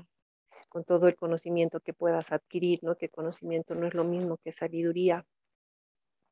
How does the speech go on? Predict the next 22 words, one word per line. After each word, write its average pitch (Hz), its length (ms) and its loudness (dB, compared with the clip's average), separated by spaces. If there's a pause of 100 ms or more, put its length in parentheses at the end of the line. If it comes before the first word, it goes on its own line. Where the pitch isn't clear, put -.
(440)
Entonces, 190 400 -2 (580)
siento 190 240 0
que 180 180 6
la 170 120 10
detonante 180 520 4
va 180 100 6
a - 20 4
ser 175 180 2
siempre 214 360 4
un 196 100 6
tema 196 260 4
más 185 200 4
sutil, 190 640 0
¿no? 196 100 2
Más 185 300 2
a-, 170 60 0 (220)
al 180 80 -10 (120)
plano 180 800 4 (460)
emocional, 185 1120 6
¿no? 185 180 2
Energético. 185 1120 2 (760)
Em, 185 920 -4